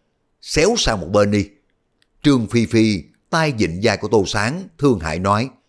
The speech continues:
"Nhà cậu có mười triệu không?" Tô Sáng ngơ ngác lắc đầu. Trương Phi Phi cười nói, "Thế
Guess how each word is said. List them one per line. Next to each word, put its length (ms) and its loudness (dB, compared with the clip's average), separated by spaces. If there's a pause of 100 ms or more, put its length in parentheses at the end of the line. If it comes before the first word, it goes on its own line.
(420)
"Nhà 240 -2
cậu 580 0 (120)
có 80 2
mười 300 0
triệu 200 -2
không?" 200 -4 (800)
Tô 180 4
Sáng 400 -4 (160)
ngơ 220 2
ngác 340 -4
lắc 180 -4
đầu. 280 -2 (460)
Trương 240 2
Phi 200 0
Phi 320 2
cười 280 0
nói, 280 -4 (800)
"Thế 240 4